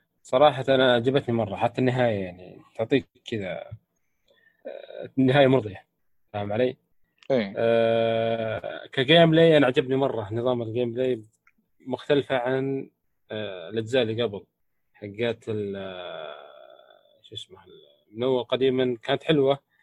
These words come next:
Speaker 1: بس كان فيها زي ما تقول في نوع من التكرار بال-، بالأزرار. يعني من أول، يعني الأجزاء اللي قبل كان تضغط دائرة مع التيرف يمين يسار بطريقة معينة، تسوي كومبو بالطريقة هذه، كانت مملة شوي.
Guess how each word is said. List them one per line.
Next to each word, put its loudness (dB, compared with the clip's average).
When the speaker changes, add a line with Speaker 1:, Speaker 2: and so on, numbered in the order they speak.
Speaker 1:
بس -16
كان 4
فيها 2
زي 4
ما -4
تقول -2
في 0
نوع 2
من -2
التكرار -2
بال-، -10
بالأزرار. -2
يعني -10
من -4
أول، 2
يعني -2
الأجزاء -2
اللي 2
قبل 0
كان 0
تضغط 0
دائرة 6
مع 2
التيرف 0
يمين 2
يسار 0
بطريقة -8
معينة، 0
تسوي -2
كومبو -4
بالطريقة 0
هذه، 0
كانت 2
مملة 2
شوي. -14